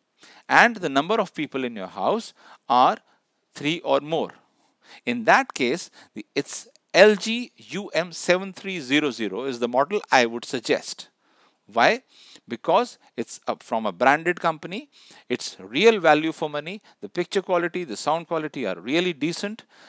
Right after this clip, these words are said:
and you won't get a better product at this price. In case there are fewer than three people watching a television,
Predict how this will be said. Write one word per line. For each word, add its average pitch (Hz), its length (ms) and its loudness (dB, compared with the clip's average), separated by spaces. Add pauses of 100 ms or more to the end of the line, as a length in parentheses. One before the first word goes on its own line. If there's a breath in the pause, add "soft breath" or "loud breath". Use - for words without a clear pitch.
(120)
and 185 300 4
you 156 100 -2
won't 185 280 -6
get 180 160 2
a 175 80 2
better 135 240 2
product 123 440 2
at 127 200 -2
this - 180 -8
price. - 520 -2 (1000 loud breath)
In 226 160 2
case 190 400 2 (220 loud breath)
there 226 180 4
are 254 80 6 (180)
fewer 233 500 2
than 220 200 -2
three 208 260 -4
people 180 300 -6
watching 139 320 -2
a 123 60 -6
television, 101 580 -6